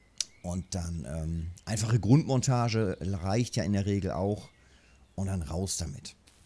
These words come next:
Na, kurz vor zehn.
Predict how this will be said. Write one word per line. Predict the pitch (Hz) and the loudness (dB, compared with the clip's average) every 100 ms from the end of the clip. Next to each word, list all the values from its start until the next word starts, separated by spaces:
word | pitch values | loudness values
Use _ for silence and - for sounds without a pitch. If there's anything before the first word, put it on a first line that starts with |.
| - _ _ - - - - - - _ _ _ - - - | -20 _ _ -20 -20 -20 -20 -20 -20 _ _ _ -20 -12 0
Na, | 107 117 113 110 117 | 4 4 4 4 0
kurz | - 151 156 | -4 -4 -2
vor | - 156 | -2 -2
zehn. | - 160 151 180 214 | 2 4 4 2 0